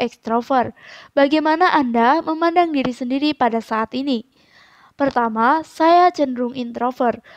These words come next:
Kedua, saya cenderung ekstrovert. Ketiga, saya berada di tengah-tengah. Tidak satu pun di antara kedua tipe ini lebih baik atau lebih buruk.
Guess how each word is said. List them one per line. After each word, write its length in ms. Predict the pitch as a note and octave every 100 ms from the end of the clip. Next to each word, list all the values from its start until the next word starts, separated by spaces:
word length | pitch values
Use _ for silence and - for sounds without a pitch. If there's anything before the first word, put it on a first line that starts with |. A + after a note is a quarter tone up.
| - -
Kedua, 640 | E4 C4 G#3+ G#3 A3+ D#4+ - - -
saya 320 | C#4+ B3 C4+
cenderung 480 | C4+ A#3+ A#3 A#3 -
ekstrovert. 800 | A#3 - G#3+ G#3+ - C#4 - - - -
Ketiga, 640 | E4+ C#4+ B3 - A3 B3+
saya 320 | D#4 E4 F4 D4+
berada 320 | C4 B3+ A#3+
di 80 | A#3
tengah-tengah. 640 | A3+ A#3 A#3 A#3+ C4 A3+ F3+ _ - - -
Tidak 320 | C#4+ C4+ B3+
satu 400 | B3+ B3+ B3 A3
pun 240 | B3 C#4+
di 80 | D4
antara 480 | D#3+ B3+ B3+ C4 D#4+
kedua 400 | D4 C4 B3 A#3+
tipe 240 | A#3+ -
ini 320 | A#3 A#3+ B3 D4+
lebih 320 | C4 A#3 G#3+
baik 320 | G#3+ C4 -
atau 320 | C4 - D4+
lebih 320 | C#4+ A3 A3+
buruk. 320 | G#3+ B3+ A#3